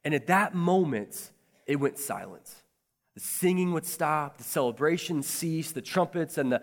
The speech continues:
and the flutes were mute, and there was this sacred hush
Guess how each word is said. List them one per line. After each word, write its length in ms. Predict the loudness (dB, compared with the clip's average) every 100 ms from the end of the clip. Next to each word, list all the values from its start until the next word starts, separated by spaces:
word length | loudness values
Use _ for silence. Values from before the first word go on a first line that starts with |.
| -4 -4
and 140 | -4
the 40 |
flutes 500 | -4 -2 0 0 -2
were 140 | -2 -2
mute, 440 | -2 -4 -6 -8 -16 -20 _ _ _ -2
and 180 | 0
there 140 | 2 2
was 200 | 0 -2
this 200 | -4 -4
sacred 640 | -6 -6 -6 -6 -4 -4
hush 720 | -6 -6 -4 -4 -6 -8 -10